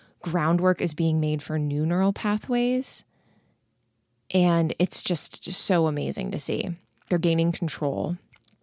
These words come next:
And when they see it too, it's like a light bulb has gone off in their head. It's like the feeling of being in control is better than any food could ever taste. It's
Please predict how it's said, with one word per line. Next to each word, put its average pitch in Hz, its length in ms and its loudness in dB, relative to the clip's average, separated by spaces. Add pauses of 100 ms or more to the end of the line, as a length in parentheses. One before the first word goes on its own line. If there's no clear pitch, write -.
(960)
And 165 500 2 (1120)
when 180 220 2
they 180 140 6
see 185 180 4
it 190 100 4
too, 185 200 2
it's 175 100 0
like 175 100 -2
a 151 60 -2
light 147 340 0
bulb 147 220 -6
has 147 160 -2
gone 147 220 -2
off 151 180 -6
in 151 80 -2
their 147 160 -4
head. - 380 -8 (880)
It's - 80 2
like 202 100 4
the 196 100 8
feeling 214 640 4
of 226 160 4
being 165 220 4
in 160 160 4
control 160 1120 0
is 185 100 4
better 170 220 2
than 151 160 0
any 151 240 0
food 143 300 -4
could 139 140 -4
ever - 220 -6
taste. - 600 -6 (1120)
It's - 400 4